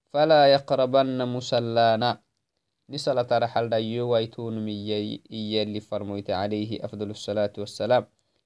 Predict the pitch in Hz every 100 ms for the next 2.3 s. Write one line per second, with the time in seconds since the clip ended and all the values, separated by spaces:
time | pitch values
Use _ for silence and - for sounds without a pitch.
0 | _ _ - 117 123 120 120 120 123 120
1 | - 113 113 110 110 107 107 113 110 107
2 | 117 117